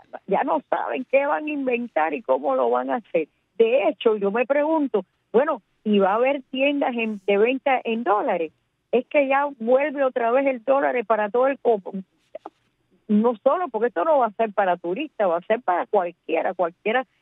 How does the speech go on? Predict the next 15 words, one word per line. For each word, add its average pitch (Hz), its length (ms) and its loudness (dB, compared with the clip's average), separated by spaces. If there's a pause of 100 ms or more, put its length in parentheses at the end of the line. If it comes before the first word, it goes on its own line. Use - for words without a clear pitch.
(160)
eh, 208 200 -2
de 196 120 2
la 175 120 0
población 185 640 0
puede 285 320 0
tener 202 300 0
acceso 185 400 -4
a 165 40 -14
esa, 156 240 -10 (180)
a 180 80 -8
esa, 160 340 -8 (380)
eh, 151 240 -4 (1080)
a - 140 0
esas 190 260 -4
tarjetas. 180 640 0